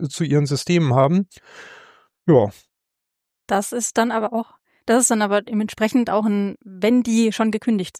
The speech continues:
Speaker 2: sind und der Prozess, äh, die, die an die Sachen noch rankommen, also die Zugänge noch freigeschaltet sind, ist, dann ist das ein Prozessfehler, also eine Sicherheitslücke in dem Prozess selber.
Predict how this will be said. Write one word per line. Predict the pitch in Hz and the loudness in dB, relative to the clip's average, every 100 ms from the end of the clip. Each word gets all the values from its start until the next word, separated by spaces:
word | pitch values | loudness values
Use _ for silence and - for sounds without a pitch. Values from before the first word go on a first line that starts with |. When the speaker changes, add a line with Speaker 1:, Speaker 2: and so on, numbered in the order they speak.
| _ | _
Speaker 2:
sind | - 226 370 - _ _ _ _ _ _ | 0 2 0 -4 _ _ _ _ _ _
und | - 226 | -4 -2
der | 214 | 0
Prozess, | 202 - - 233 - - | -2 -4 -2 0 0 -2
äh, | 151 190 185 185 - _ _ _ _ _ _ _ _ _ | -4 -4 -2 -4 -8 _ _ _ _ _ _ _ _ _
die, | 226 196 220 | -14 -6 -2
die | 214 | 2
an | 233 | 2
die | 240 | 2
Sachen | 226 220 | 0 0
noch | 190 - | -2 0
rankommen, | 254 302 - 190 214 | 0 0 0 -2 -2
also | 185 | -4
die | 190 | -6
Zugänge | - 262 208 | -6 -2 -2
noch | 180 - | -2 0
freigeschaltet | 185 220 220 214 | 0 0 -2 -2
sind, | - | -2
ist, | 226 202 | -4 -6
dann | 185 | -4
ist | 196 | -4
das | 190 | -4
ein | 196 | -6
Prozessfehler, | 196 - 190 - 240 254 | -6 -4 -2 0 0 0
also | 170 | -2
eine | 175 | -4
Sicherheitslücke | 185 220 185 - 190 | -4 -2 -2 -4 -6
in | 190 | -4
dem | 175 | -6
Prozess | - - 185 | -6 -6 -2
selber. | - 180 233 | 0 0 0